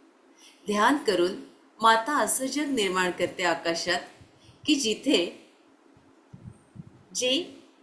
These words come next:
सुंदर तारकांनी सजलेलं असतं, जिथे श्रद्धा, भक्ती, प्रेम, वात्सल्य आणि करुणा असते, आणि हे जग सगळ्यांना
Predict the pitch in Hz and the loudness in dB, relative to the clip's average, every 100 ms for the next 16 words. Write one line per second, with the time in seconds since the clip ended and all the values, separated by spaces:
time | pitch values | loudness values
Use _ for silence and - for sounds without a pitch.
0 | _ _ - - - 269 254 240 294 320 | _ _ -6 2 4 4 2 2 2 2
1 | - 196 185 202 226 240 240 240 269 330 | 2 4 6 2 0 -4 -2 -2 -2 0
2 | - 208 165 175 208 240 214 175 - 175 | 2 2 2 2 2 4 2 2 2 0
3 | 175 - - _ _ _ - - - 294 | -2 -8 -20 _ _ _ -20 -20 -4 -2
4 | 285 370 381 - 220 - - 226 254 - | 2 2 4 4 4 2 2 4 4 2
5 | 254 - - 247 247 262 269 208 208 220 | -6 -8 -16 -12 -2 -2 -2 4 4 4
6 | 233 - - - _ _ - 208 208 - | 0 -4 -20 -20 _ _ 2 2 4 2
7 | - 240 254 277 214 208 190 185 196 233 | 4 4 4 2 2 0 -2 -2 0 -2
8 | 196 - - 170 - - _ _ _ _ | 0 -2 0 -2 -2 -20 _ _ _ _
9 | _ _ - - - 262 349 339 269 277 | _ _ -20 -4 4 6 6 4 4 4
10 | - 214 185 - - - - _ _ - | 4 4 4 2 -4 -20 -20 _ _ 0
11 | - 247 190 - 247 277 269 175 156 | 4 4 2 0 4 6 6 4 0